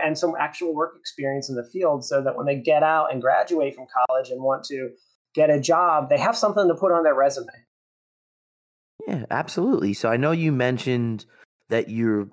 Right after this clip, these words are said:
Speaker 2: we're developing this kind of course materials and curriculum. Is there anything that you think might need to be developed that hasn't, or that you think is gonna be the trend that schools are gonna start working on more specifically?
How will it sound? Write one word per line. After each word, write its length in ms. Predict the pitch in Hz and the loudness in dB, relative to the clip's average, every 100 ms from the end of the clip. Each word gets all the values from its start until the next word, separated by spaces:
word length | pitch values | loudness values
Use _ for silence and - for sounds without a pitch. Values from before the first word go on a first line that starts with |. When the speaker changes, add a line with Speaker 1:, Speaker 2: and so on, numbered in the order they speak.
| - | -6
Speaker 2:
we're 120 | 104 | -4
developing 560 | 107 104 110 104 110 104 | -4 0 0 0 -2 -4
this 180 | 101 | -6
kind 220 | - - 95 | -6 -8 -6
of 80 | |
course 280 | - 123 110 | -4 -2 -2
materials 440 | 107 95 107 101 101 | -4 -2 0 0 -2
and 120 | 95 | -8
curriculum. 640 | - 98 - 82 82 87 _ - _ | -8 -8 -8 -12 -14 -18 _ -20 _
Is 80 | - | -6
there 100 | 147 | -2
anything 340 | 160 165 160 135 | 0 0 -2 0
that 120 | 113 | 0
you 100 | 110 | -2
think 480 | - 131 117 104 - _ | -2 -2 -2 -4 -16 _
might 280 | 104 113 110 | -4 -4 -2
need 260 | 104 110 104 | -6 -6 -8
to 60 | |
be 120 | 98 104 | -8 -6
developed 500 | 95 107 131 117 - | -2 0 0 0 -2
that 120 | 95 | -4
hasn't, 580 | 95 113 151 160 160 143 | -4 -4 -2 0 2 2
or 80 | 110 | 0
that 140 | 107 | -2
you 120 | 98 | -4
think 280 | 101 120 107 | -6 -6 -6
is 120 | 107 | -8
gonna 160 | 104 104 | -6 -6
be 340 | 98 101 101 - _ _ - | -6 -6 -8 -10 _ _ -14
the 80 | 95 | -12
trend 340 | - 113 107 | -6 -4 -2
that 120 | 101 | -6
schools 300 | - 117 110 | -6 -4 -2
are 60 | 98 | -4
gonna 160 | 101 | -6
start 320 | 92 101 95 87 | -6 -4 -2 -2
working 600 | 101 101 98 95 92 92 95 _ _ - | -4 -4 -6 -8 -8 -12 -18 _ _ -6
on 200 | 98 95 | -4 -4
more 200 | 98 95 | -4 -4
specifically? 800 | - - 120 143 156 170 180 | -6 -6 -6 -4 -2 0 -2